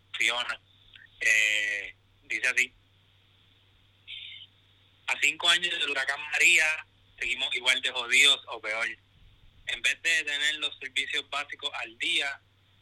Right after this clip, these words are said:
el miedo sigue siendo nuestra mejor opción". Con las manos ensangrentadas en gasolina, con lágrimas de sudor inundando calidades de vida. Bendito el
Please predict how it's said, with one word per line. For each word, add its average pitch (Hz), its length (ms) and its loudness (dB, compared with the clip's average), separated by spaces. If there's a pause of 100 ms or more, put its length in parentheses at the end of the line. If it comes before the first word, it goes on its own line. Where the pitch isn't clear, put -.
(200)
el 123 160 -4
miedo 131 460 2
sigue 139 320 0
siendo 147 480 0
nuestra 113 380 -8
mejor 113 420 -10
opción". 104 500 -4 (1600)
Con 123 160 -4
las - 160 0
manos 165 480 -2
ensangrentadas 139 1080 -4 (100)
en 135 120 -8
gasolina, 127 760 -4 (560)
con 120 160 -8
lágrimas 131 560 -2
de 127 140 -12
sudor 127 520 -8
inundando 117 840 -6
calidades 113 600 -2
de 107 120 -12
vida. 110 420 -8 (760)
Bendito 160 720 0
el 143 180 -2